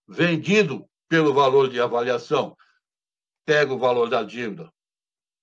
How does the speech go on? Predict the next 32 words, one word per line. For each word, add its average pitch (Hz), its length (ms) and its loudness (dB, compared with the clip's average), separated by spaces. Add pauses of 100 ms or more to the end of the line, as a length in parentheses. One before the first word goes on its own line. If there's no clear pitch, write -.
(140)
e 110 80 -12
faz 98 260 -6
o 95 80 -12
pagamento, 135 720 -4
e 160 80 -4
o - 80 -6
que 117 80 -16
sobrar 104 440 -6
devolve 87 600 -10 (140)
ao 87 300 -10 (1040)
devedor. 170 640 0 (880)
É, 127 320 0
se 190 140 -8
não 240 180 0
vendeu 185 300 2
pelo 156 220 0
valor 127 400 0
da 113 100 -2
avaliação, 110 680 -6 (160)
faz 131 640 -4
um 120 120 -16
segundo 120 460 -10
leilão 123 500 -2 (160)
quinze 104 340 -10
dias 82 260 -14
depois, - 640 2 (920)
é, 117 440 -2
pelo 123 280 0
valor 117 280 0
da 120 180 0
dívida 139 600 -6
ou 139 420 -2